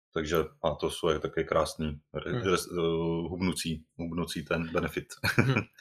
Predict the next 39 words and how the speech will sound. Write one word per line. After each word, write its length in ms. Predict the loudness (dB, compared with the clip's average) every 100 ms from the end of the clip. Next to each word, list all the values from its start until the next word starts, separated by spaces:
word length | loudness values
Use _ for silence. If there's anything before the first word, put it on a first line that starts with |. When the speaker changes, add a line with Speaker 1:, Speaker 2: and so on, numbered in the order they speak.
| -6 2
Speaker 2:
A 60 |
vlastně 300 | 4 4 4
další 380 | 8 8 8 2
z 60 | 0
těch 160 | -2 4
benefitů 540 | 6 6 0 -2 6
je, 160 | 8 8
že 340 | 8 8 8 4
pokud 240 | 0 0 4
my 140 | 8
ráno 280 | 8 8 4
půstujem 720 | 0 -4 4 12 12 12 6 6
a 240 | 6 6 2 -4
jsme 220 | 2 2
třeba 240 | 8 10 12
v 40 |
nějakým 380 | 10 6 4 4
pracovním 580 | 4 4 4 2 2 4
rozpoložení 680 | 2 6 6 8 6 4
nebo 340 | 0 4 6 6
jsme 180 | 4 4
ve 120 | 4
škole, 360 | 6 8 8 6 -6 -8 -6 8
tak 220 | 8 10
dost 200 | 6 6
vnímám 400 | 6 10 10 10
to, 160 | 6 8
že 280 | 12 10 10 -4 4
jak 160 | 4 6
to 100 | 6
tělo 260 | 8 8
netráví, 800 | 6 8 12 12 12 8 4 0
že 180 | -2 2
jsem 440 | 6 10 10 6 0
v 40 | -10 _ 2
takzvaném 420 | 4 6 4 4
v 40 |
tom 160 | 2 2
sympatiku, 760 | 0 4 2 2 -2 0 0